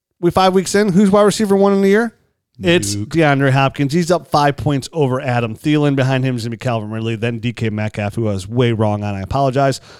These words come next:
Speaker 1: Hopefully it's my biggest miss of all time. Uh, but I'm taking DeAndre Hopkins here. Still, we're talking about a twenty-year receiver.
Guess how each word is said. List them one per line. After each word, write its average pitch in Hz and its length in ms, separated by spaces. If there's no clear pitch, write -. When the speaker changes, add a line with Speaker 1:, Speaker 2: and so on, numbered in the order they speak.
Speaker 1:
Hopefully 220 280
it's 160 140
my 175 80
biggest 139 340
miss 120 280
of 123 160
all 107 140
time. 104 380
Uh, 113 340
but 226 300
I'm 180 100
taking 208 200
DeAndre 175 280
Hopkins 110 320
here. 120 140
Still, 190 240
we're 175 80
talking 165 160
about 147 140
a - 20
twenty-year 160 360
receiver. 143 540